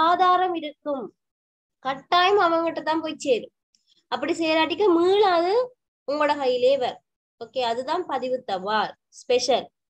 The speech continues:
சரியா? பதிவு தபால் சாதாரண தபால்களை அனுப்ப முடியும். தந்தி தொலைநகல், சரியா? தந்தி அடிக்கிறேன்னு சொல்றது, அது இப்ப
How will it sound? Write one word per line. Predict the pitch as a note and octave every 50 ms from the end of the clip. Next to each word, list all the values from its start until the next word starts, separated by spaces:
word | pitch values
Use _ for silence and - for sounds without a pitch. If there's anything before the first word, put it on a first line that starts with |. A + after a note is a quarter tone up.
| _ _ _ _ _ -
சரியா? | - C#4 C#4+ D4 D4+ D4 D4 D4+ D#4 D#4+ D#4 - _ _ _ _ _ _ _
பதிவு | B3+ B3+ A#3+ C4 C4+ C#4+ C#4
தபால் | C#4+ C4 A#3+ A3+ B3 C4+ D#4+ G#4 A#4+ -
சாதாரண | - - D#4 C#4+ C4+ C4+ B3+ C4 C4 C4 B3+ C4 B3+
தபால்களை | B3+ B3+ A#3 A3 A#3 A3 A3+ A3 A#3 B3 C4
அனுப்ப | A#3+ A3+ G#3+ - G3+ G3
முடியும். | G3 F#3 F3 D#3+ - _ _ _ _ _ _ _ _ _ -
தந்தி | E4+ E4+ F4 F#4 G4 G#4+ A#4 A4 G#4+ A4 B4 B4
தொலைநகல், | B4 G4+ F4+ E4+ E4 E4 E4 D#4 D4 D4 D4 C#4 C4+ B3+ A3 - - _ _
சரியா? | - D4 C#4 C#4+ C#4+ C#4 B3+ A3 - - - _ _
தந்தி | - C4 B3 B3 C4 C4+ C4+ B3+ C4 B3+ B3
அடிக்கிறேன்னு | B3 A#3 A3 A#3+ - - B3 A#3+ A#3 A#3 A#3
சொல்றது, | - A3+ G3+ G3 G#3+ A3+ C4+
அது | D4+ D4 C#4
இப்ப | C4 A3+ _ - C#4